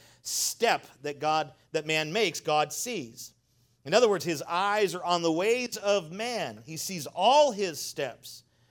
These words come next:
Now, this truth is repeated in Proverbs five twenty-one. Job had also stated this truth earlier in Job thirty-one four.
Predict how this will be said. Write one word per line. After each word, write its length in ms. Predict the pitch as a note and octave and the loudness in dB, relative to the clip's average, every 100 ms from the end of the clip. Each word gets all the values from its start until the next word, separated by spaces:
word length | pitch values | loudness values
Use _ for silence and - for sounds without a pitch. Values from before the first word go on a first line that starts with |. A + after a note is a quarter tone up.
| - | -4
Now, 120 | E3+ | -2
this 360 | E3+ G3+ - - _ _ _ | 2 0 0 -10 _ _ _
truth 340 | - A#3 A3 G3+ | -4 -2 -2 -2
is 160 | E3 | -2
repeated 440 | E3+ E3 G3 G#3 A3 | -2 -4 -6 -4 -4
in 180 | D3 B2 | -4 -2
Proverbs 520 | E3 D#3+ D#3 C3+ - | 2 2 0 -8 -6
five 320 | D#3+ D#3+ C#3 | -2 -2 -4
twenty-one. 720 | C#3+ C#3+ B2+ A#2 C3 G3+ C4 - _ _ _ _ _ _ | -8 -8 -8 -6 0 0 -2 -14 _ _ _ _ _ _
Job 240 | B2 G3+ F#3 | 2 6 6
had 80 | C#3+ | 6
also 380 | A3+ D#4 E3+ | 6 4 2
stated 420 | C#3 - D3+ C3+ B2 | -4 -2 -2 -2 -6
this 180 | C3 | -10
truth 280 | - D#3+ D3+ | -6 -4 -2
earlier 340 | C#3+ F#3 G3 F#3 | -2 -2 -2 -4
in 80 | C3 | -4
Job 280 | D3 D3+ | -4 -4
thirty-one 580 | - E3 D3 D3 D#3 C#3 - | -4 -4 -2 -2 -4 -4 -6
four. 480 | D#3 D#3 F3 A#3 C#4+ | -2 2 4 2 -2